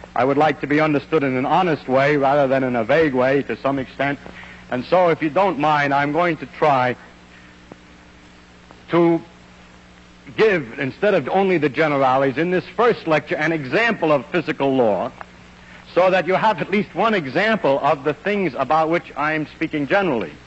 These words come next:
In this way, uh, I can use this example again and again to give an instance to make a reality out of something which would otherwise be too abstract.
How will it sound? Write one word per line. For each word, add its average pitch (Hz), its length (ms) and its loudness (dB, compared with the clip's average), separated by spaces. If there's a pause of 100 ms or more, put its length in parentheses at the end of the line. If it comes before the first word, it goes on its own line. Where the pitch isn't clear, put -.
(640)
In 135 80 -8
this 208 240 0
way, 165 360 2
uh, 151 260 2 (240)
I 143 120 2
can 147 160 -2
use 196 260 2
this 160 200 -2
example 135 420 -2
again 127 220 0
and 143 140 0
again 117 320 -2
to 120 80 -8
give 127 180 0
an 131 100 -2
instance 139 440 -2 (420)
to 113 80 -4
make 143 260 0
a 113 140 -2
reality 131 640 2
out 120 140 2
of 110 100 -6
something 123 420 -2 (260)
which 113 140 -8
would 117 100 0
otherwise 113 420 2
be 101 140 -10
too 110 220 -4
abstract. 107 560 -2